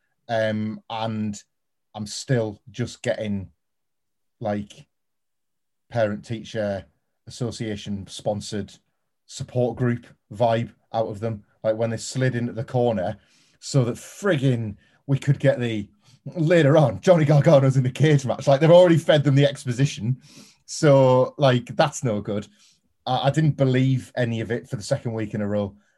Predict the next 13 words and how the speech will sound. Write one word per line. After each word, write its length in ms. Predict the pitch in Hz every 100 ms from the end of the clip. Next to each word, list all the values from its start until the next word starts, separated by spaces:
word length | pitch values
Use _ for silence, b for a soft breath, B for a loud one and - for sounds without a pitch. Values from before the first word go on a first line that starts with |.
| b
and 140 | 110 107
the 40 |
match 500 | 104 92 - - - _ _ _ -
was, 240 | 107 101
like, 180 | 120 123
nowhere 680 | 185 185 214 190 143 131 117
near 320 | 113 110 101
effective 360 | 104 - 101
enough 240 | 90 92 -
at 160 | - -
establishing 480 | - 104 95 95 101
them 140 | 95
as, 120 | 92